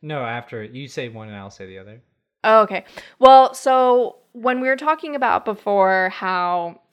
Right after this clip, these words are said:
Speaker 2: um, the Avatars rely heavily on their most recent past life. So, like, Aang relies on Roku,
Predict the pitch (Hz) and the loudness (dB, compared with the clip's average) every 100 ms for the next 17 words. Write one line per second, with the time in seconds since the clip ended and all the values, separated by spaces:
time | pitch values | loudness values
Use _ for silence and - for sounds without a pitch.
0 | - 202 185 180 180 180 196 196 208 202 | -10 -4 -2 -2 -6 -10 -12 -12 -4 0
1 | 196 202 202 190 185 190 185 170 180 180 | 2 0 -2 -4 -4 -6 -6 -6 -4 -4
2 | 180 185 196 202 196 190 190 - 180 175 | -4 -6 -8 -8 -4 -4 -6 -6 -10 -12
3 | 190 - 185 190 185 180 180 - 175 196 | -16 -18 -6 -4 -4 -8 -12 -12 -12 -10
4 | 196 226 220 214 233 233 269 _ _ _ | -6 -2 -4 -4 -6 -6 -6 _ _ _
5 | _ _ - 208 190 185 - 185 185 180 | _ _ -12 -6 -4 -4 -4 -4 -4 -4
6 | 175 170 170 - 175 170 170 175 175 175 | -2 -2 -6 -10 -10 -8 -8 -8 -8 -8
7 | 180 175 170 170 | -8 -8 -10 -12